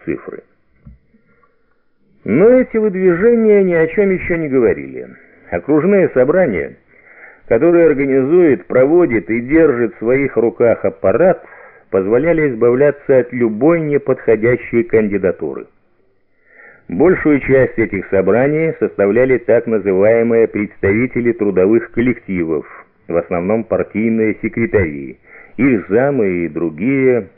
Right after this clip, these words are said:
хорошо до запугивания проинструктированные члены коллективов. Естественно, управлять такой аудиторией никакого труда не стоило, и со всех уголков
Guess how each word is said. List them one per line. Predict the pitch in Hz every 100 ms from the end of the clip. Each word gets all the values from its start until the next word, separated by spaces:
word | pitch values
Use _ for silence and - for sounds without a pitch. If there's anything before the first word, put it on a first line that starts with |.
| -
хорошо | 92 92 - 120 143 139
до | 98 92 131
запугивания | 104 107 - 131 139 139 147 151 147 147 135 - - - _
проинструктированные | 92 98 92 - 87 90 - 139 139 131 127 123 117
члены | 113 - 113 110
коллективов. | 101 98 92 _ 67 57 - - _ _ _ _ _ _ _ _ - - - -
Естественно, | 110 - 208 202 190
управлять | 185 180 185 202 190 -
такой | 107 98 90 80 - - 90
аудиторией | 92 95 107 127 143 139 135 123 98 _ _ _ _ 104
никакого | 101 104 - 135 110
труда | 87 80 78 71 - -
не | 85 82 -
стоило, | 135 143 151 156 - _ _ _ - - - _ _ -
и | 180 247 -
со | 196
всех | - - 208 208
уголков | 170 127 127 120 175